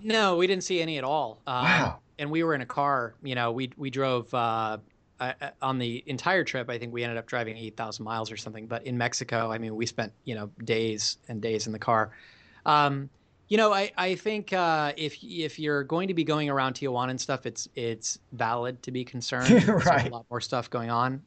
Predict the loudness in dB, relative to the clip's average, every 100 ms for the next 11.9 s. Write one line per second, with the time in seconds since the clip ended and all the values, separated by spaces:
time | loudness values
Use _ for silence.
0 | _ 0 2 2 2 2 0 -14 -20 _
1 | _ 4 4 0 -10 -2 0 0 2 2
2 | 2 0 4 4 4 0 -2 -2 -4 -2
3 | 0 0 -2 -8 -2 0 2 2 0 -4
4 | 0 0 2 2 2 0 -4 0 2 2
5 | 2 2 2 0 0 0 0 0 4 4
6 | 4 2 2 4 4 4 4 2 2 0
7 | 0 -2 2 2 4 4 4 2 2 2
8 | 2 0 2 2 0 -2 2 4 6 4
9 | 0 -8 _ _ _ _ 0 4 4 4
10 | 4 2 2 -2 -2 -2 -4 -8 -4 -2
11 | -2 -4 -2 0 2 0 0 -2 -6